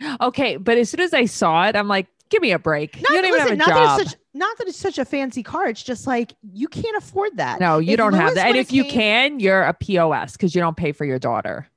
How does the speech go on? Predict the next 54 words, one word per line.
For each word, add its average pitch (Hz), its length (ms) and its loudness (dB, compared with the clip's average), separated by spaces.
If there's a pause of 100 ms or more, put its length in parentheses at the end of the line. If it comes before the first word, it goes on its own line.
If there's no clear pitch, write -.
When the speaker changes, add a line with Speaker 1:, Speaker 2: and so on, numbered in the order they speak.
(600)
Speaker 2:
If 240 180 -6
he 294 200 -4
would 339 160 -4
have 302 260 -8
showed 214 240 -4
up 190 100 -2
in 170 80 -2
a 151 80 -4
bicycle, 143 600 -6
though, 104 300 -6
I 151 140 -2
would 151 120 -2
have 151 80 -6
been 147 140 -10
like, 147 200 -6
"He - 140 -10
can't 147 220 -8
afford 117 240 -10
that. 117 100 -12
That's 156 200 -8
not 147 100 -4
his 131 80 -4
bicycle." 107 420 -8
Speaker 1:
I 156 140 0
would 170 180 -2
love 143 300 -2
to 160 120 -6
watch 123 300 -4
him 131 140 -10
ride 120 160 -6
a - 40 -12
bicycle. 117 680 -10 (680)
It 220 240 -2
would 165 160 0
be 151 160 -2
interesting. 139 680 -8 (160)
Speaker 2:
<laughs> - 140 -10
Speaker 1:
That'd 165 160 -2
be 170 100 0
an - 80 -4
interesting 143 460 -8
thing 131 220 -10
to 123 100 -8
watch. 117 400 -6 (220)
Speaker 2:
We're 190 120 -6
gonna 196 160 0
put - 120 -2
that 165 120 0
on 160 60 -2
the 143 80 -4
Patreon. 123 560 -8
We're 135 80 -6
gonna 165 160 0
Speaker 1:
Okay. 202 80 2